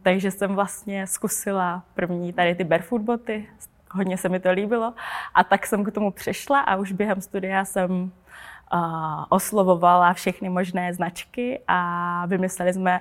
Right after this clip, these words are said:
že otevřeme vlastně multibrandový store.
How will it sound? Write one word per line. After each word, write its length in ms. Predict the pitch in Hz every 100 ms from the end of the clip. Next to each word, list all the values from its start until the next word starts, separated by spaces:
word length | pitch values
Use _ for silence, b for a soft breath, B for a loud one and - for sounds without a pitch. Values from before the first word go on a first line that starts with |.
| - 190
že 180 | 180
otevřeme 800 | - 175 180 185 180 175 170 156 - B B B B
vlastně 260 | 185 202 180
multibrandový 880 | 175 175 165 165 175 165 165 151 156
store. 580 | - - - - -